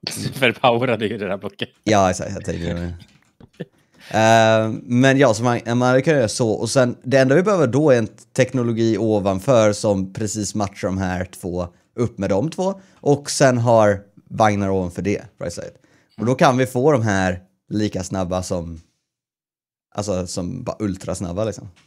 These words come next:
Speaker 1: Ja, ju.
Speaker 2: Sen är frågan hur du kan få dem från hoppers. Nej, ja, nej, det blir inte någon fråga, nej, för att från hoppers är ju lätt som helst, du bara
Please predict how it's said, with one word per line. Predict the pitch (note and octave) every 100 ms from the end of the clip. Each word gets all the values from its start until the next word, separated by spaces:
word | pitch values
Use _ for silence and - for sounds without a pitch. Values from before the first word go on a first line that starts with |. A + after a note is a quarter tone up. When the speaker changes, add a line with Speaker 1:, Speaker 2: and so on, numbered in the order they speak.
| _ _ _ _ _ _ _ _ _ _ _
Speaker 1:
Ja, | G#2+
ju. | A2 C3 _ _ _ _ _ _ _ _ -
Speaker 2:
Sen | - A#2
är | C#3
frågan | B2 B2+ A#2 G#2+ G2
hur | G#2 G2+
du | G2
kan | F#2+ F#2
få | F#2+
dem | F2
från | - F#2 F2+ F#2+
hoppers. | F#2 - F2 F2 - - -
Nej, | D3 F#3+
ja, | F3+ F#3+
nej, | G#3 F#3
det | D3
blir | E3
inte | D3+ A#2
någon | G#2
fråga, | G#2 F2+
nej, | F#2+ F#2+
för | G2+
att | - _ _ _ _ -
från | B2 B2 D#3+
hoppers | A#2 F2+ F2+ F2
är | F2
ju | F2
lätt | E2+
som | - E2+
helst, | E2+
du | F2
bara | F2+ F#2